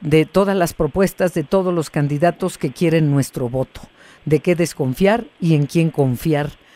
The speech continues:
para tomar nuestra decisión más importante para los próximos seis años. Muchas gracias, maestro Víctor Hernández.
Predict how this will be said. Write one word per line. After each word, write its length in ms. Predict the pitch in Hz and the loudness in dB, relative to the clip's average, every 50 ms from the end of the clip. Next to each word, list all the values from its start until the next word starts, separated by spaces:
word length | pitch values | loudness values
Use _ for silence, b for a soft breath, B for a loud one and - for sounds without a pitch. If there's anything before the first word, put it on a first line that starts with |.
| b b b | b b b
para 220 | - 147 135 135 | -2 -2 -2 -2
tomar 340 | 131 - 135 143 151 151 147 | -2 -2 -2 0 0 0 0
nuestra 380 | 151 147 135 - - 143 123 123 | 0 -2 -2 -2 -4 -6 -4 -4
decisión 540 | 131 123 - 135 120 - - 160 143 147 | -6 -6 -6 -8 -8 -6 -4 -4 -2 0
más 300 | 151 160 185 196 185 - | 2 2 2 2 0 -2
importante 600 | 196 160 143 - 131 - - 170 151 151 147 - | -6 -4 -4 -6 -6 -4 -2 -2 -2 -2 -4 -8
para 200 | - - 139 135 | -8 -8 -8 -6
los 160 | 127 127 123 - | -6 -8 -8 -8
próximos 580 | - 156 147 - - - 156 151 151 143 - b b b b b b | -8 -8 -8 -8 -6 -4 -4 -2 -4 -4 -8 b b b b b b
seis 400 | b - - 180 151 156 147 - | b -2 0 0 0 0 -2 -4
años. 320 | 139 110 113 120 117 117 - | -4 -4 -4 -4 -4 0 4
Muchas 460 | 202 233 269 285 - - 233 196 180 | 6 6 6 6 4 2 -2 0 0
gracias, 440 | 185 175 170 165 - - 156 143 147 | 2 2 2 2 2 0 -2 0 0
maestro 320 | 151 147 151 - 180 156 | 0 0 2 2 0 2
Víctor 340 | 143 170 165 - 185 170 160 | 2 0 0 2 0 0 0
Hernández. 680 | 151 139 147 156 156 151 147 131 117 - - - - | 0 0 0 0 0 0 -2 -4 -4 -8 -10 -16 -16